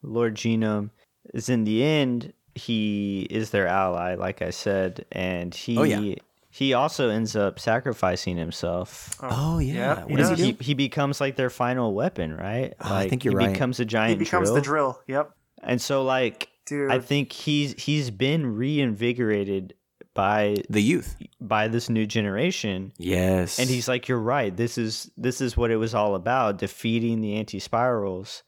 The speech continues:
Speaker 1: And he sacrifices himself to help them. And I think that, I think that's an awesome send-off for him.
Speaker 3: Dude, that last fight is so <laughs> sick.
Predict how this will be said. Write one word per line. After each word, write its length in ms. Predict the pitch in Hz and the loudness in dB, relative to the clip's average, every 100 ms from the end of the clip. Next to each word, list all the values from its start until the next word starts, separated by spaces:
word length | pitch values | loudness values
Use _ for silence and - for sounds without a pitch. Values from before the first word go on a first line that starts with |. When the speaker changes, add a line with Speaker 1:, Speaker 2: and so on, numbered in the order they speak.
| _ | _
Speaker 1:
And 180 | - 104 | -2 -2
he 100 | 113 | -2
sacrifices 720 | - 123 123 - 107 110 101 | -2 0 0 0 -2 -2 -6
himself 460 | 101 98 - 95 92 | -6 -6 -2 -4 -2
to 120 | 101 | -4
help 300 | 110 101 - | 0 -2 -2
them. 320 | 98 92 101 - - 131 - _ - | -8 -8 -10 -16 -18 -18 -18 _ -10
And 80 | - | -4
I 80 | 98 | -2
think 220 | 104 110 | 0 2
that, 200 | 117 113 - | 4 2 2
I 100 | 117 | -2
think 220 | 123 135 | 0 0
that's 200 | 131 - | 0 0
an 60 | 117 | 0
awesome 420 | 104 120 135 113 | 0 0 0 -2
send-off 460 | - 135 117 98 - | -2 -2 0 0 -2
for 100 | 95 | -2
him. 140 | 98 95 | -2 -2
Speaker 3:
Dude, 180 | 147 | -2
that 200 | 135 175 | 0 0
last 320 | 165 175 185 - | 2 0 0 -2
fight 300 | 135 151 135 | 0 0 0
is 120 | 123 | -2
so 320 | - 156 151 | -2 0 0
<laughs> 20 | |
sick. 840 | - - - - 156 180 139 131 | 2 0 0 0 0 2 0 -2